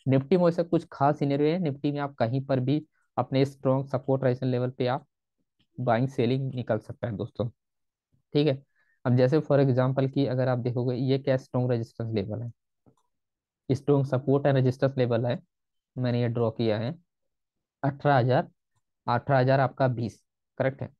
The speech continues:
And सिंपल ये स्ट्रॉन्ग सपोर्ट लेवल है जहाँ से हमारे मैक्सिमम टाइम प्राइस रिवर्स हुआ है प्लस बाउंस हुआ है।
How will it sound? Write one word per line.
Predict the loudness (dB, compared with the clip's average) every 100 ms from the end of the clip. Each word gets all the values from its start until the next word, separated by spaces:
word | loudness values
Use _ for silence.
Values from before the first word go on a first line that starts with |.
| -4
And | -4
सिंपल | 0 -2 0 2
ये | 4 2
स्ट्रॉन्ग | -2 -2 0 0
सपोर्ट | -4 -4 -2 -2
लेवल | 0 0
है | 0
जहाँ | -2 -4
से | -4
हमारे | -2 -2 -2
मैक्सिमम | -2 0 0 -2 -4 -2
टाइम | 0 -2
प्राइस | 0 0 0
रिवर्स | 0 0 -2 -2
हुआ | -4
है | -6 _ _ _ 2
प्लस | 2 2
बाउंस | 2 4 2
हुआ | 2
है। | 0